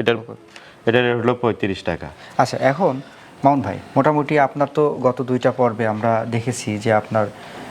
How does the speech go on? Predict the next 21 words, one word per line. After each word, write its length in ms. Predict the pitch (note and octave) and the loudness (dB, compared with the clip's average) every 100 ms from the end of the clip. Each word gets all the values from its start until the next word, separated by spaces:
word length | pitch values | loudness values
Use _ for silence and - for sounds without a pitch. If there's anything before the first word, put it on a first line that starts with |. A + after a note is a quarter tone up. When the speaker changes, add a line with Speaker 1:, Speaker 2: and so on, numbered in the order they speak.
| - C#3 | -4 4
Speaker 2:
বেশ 540 | D#3+ - - - - - - A2+ | 4 4 0 0 0 -2 0 2
ভালো 400 | - - C#3 E3+ | 4 4 6 4
হচ্ছে 280 | D#3 D3+ D3+ | 2 2 2
চাহিদা 380 | C#3+ B2 A#2+ G#2+ | 2 2 2 2
রয়েছে 320 | G#2 G2+ A2 | 0 -2 -4
এটার। 180 | - A#2 - | -4 -6 2
Speaker 1:
জি, 60 | A#2 | 4
আলহামদুলিল্লাহ, 720 | A2 G#2 G#2 G#2 G2 G2 G2 | 4 4 4 4 4 2 4
অবশ্যই। 220 | G#2+ C#3 | 4 4
Speaker 2:
এবং, 420 | D#3+ D3+ C#3+ F#3 - | 4 2 0 -8 -4
আহ, 400 | - A#2 A2+ - | 2 4 4 4
অনলাইন 540 | A#2+ B2 B2+ C3 C3+ A#2 B2 | 2 2 2 2 2 -2 2
বলেন, 360 | B2+ B2 B2 | 4 4 2
অফলাইন 560 | A2 A2+ - C3 B2 A#2+ | 2 0 2 0 0 0
বলেন, 280 | A#2+ A#2 A#2 | 0 0 -2
সব 300 | - B2 A#2 | 0 0 2
জায়গাতেই 560 | B2+ B2 B2+ B2 C3 | 2 2 -2 0 0
মানুষ 380 | B2 A#2 A#2+ - | 2 0 0 -4
এটা 180 | B2 A#2 | -2 2
নিচ্ছে। 480 | A#2 A#2+ - B2 A#2 | 2 0 -2 -2 0
Speaker 1:
জি। 260 | G#2+ G2+ | 4 2